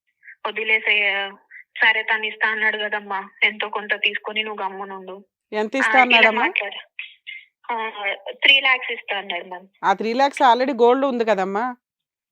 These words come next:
Speaker 2: మరి
Speaker 1: ఆ,
Speaker 2: బీరువాలో
Speaker 1: నాదే
Speaker 2: ఉన్న
Speaker 1: నాకు
Speaker 2: త్రీ లాఖ్స్?
Speaker 1: ఇవ్వట్లేదు.
Speaker 2: ఆ.
Speaker 1: నా, నాదే నాకు ఇవ్వట్లేదు సార్, మీరు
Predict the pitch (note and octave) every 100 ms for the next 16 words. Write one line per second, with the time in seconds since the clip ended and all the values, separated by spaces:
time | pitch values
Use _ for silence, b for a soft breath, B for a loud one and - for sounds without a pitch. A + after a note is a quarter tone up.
0 | _ - - A#3 C4+ C#4+ C#4+ C#4+ C#4 C#4
1 | C4+ C4+ B3+ A#3+ D4+ A3+ G#3 G#3+ E4 D#4
2 | - - G#3+ G#3 F3+ A#3 A#3+ A#3 - A#3
3 | A#3 B3 B3+ C4+ C4+ C4 B3 B3+ B3+ A#3+
4 | B3 A#3 A3 C4+ C4 A#3 G#3+